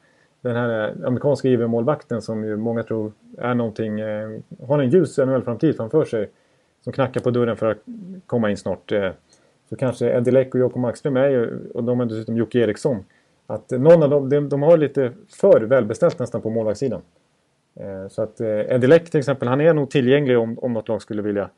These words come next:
trada till sig honom. Eh, även Viktor Fast har ju utgående kontrakt. Jag vet inte om något lag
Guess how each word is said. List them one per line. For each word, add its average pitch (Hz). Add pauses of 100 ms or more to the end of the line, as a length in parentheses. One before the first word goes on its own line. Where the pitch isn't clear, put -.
(120)
trada 131
till 117
sig 113
honom. 90 (760)
Eh, 92
även 143
Viktor 151
Fast 147
har 143
ju 143
utgående 131
kontrakt. 131
Jag 127
vet 139
inte 135
om 123
något 123
lag 110